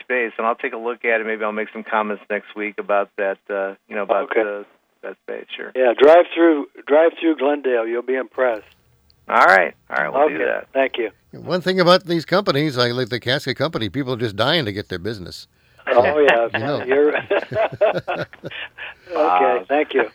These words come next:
Speaker 3: You know, it's gotta be great. So, again, some good calls there on W N I R. We're talking, of course, to Walt Sekura. Uh, now, Walt, uh, you're talking about also in your company having some, uh, retirement classes coming up in late summer and the fall. And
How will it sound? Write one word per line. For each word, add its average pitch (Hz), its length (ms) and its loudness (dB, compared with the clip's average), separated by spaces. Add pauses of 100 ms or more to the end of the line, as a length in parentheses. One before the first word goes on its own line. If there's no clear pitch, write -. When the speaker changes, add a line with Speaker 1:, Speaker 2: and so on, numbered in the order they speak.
Speaker 3:
You 131 60 -8
know, 139 100 -2
it's 131 160 -4
gotta 131 220 2
be 120 100 -4
great. 107 300 -6 (400)
So, 113 240 -2
again, 156 420 -2
some 127 160 -4
good 147 180 -2
calls 180 300 2
there 196 220 0
on 185 60 -2
W 156 340 0
N 151 80 2
I 156 160 4
R. 185 160 0
We're 190 100 -4
talking, 131 320 0
of 120 80 -2
course, 123 200 -4
to 117 120 -4
Walt 123 280 0
Sekura. 113 500 -4 (260)
Uh, 107 260 0 (200)
now, 147 140 2
Walt, 220 260 0 (240)
uh, 131 320 -2
you're 196 120 -8
talking 214 280 -2
about 156 280 2
also 180 300 0
in 160 80 0
your 147 220 0
company 143 340 0
having 135 260 4
some, 123 260 -2
uh, 117 120 0
retirement 131 800 -2 (280)
classes 123 500 -4
coming 127 300 -2
up - 220 -4
in 110 140 -4
late 123 220 -4
summer 117 280 -4
and 107 140 -6
the 95 60 -8
fall. 131 440 -2
And 101 140 -8